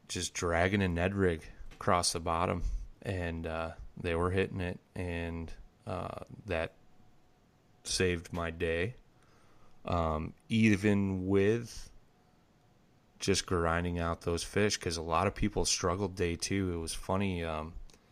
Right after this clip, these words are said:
you know, I was talking to Alan Reed and Sam Jones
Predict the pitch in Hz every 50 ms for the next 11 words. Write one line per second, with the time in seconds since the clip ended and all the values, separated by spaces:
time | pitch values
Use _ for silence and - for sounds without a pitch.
0 | _ _ _ _ _ _ _ _ _ _ _ _ _ _ _ _ _ _ _ _
1 | _ _ - - 101 90 82 80 76 76 78 - - - - 85 82 78 82 82
2 | - - - 90 85 82 80 - 85 82 82 - 85 85 82 80 80 80 82 85
3 | 87 85 82 80 - - - 90 85 85 82 82 87 85 87 90 92 92 90 87
4 | 85 - - - -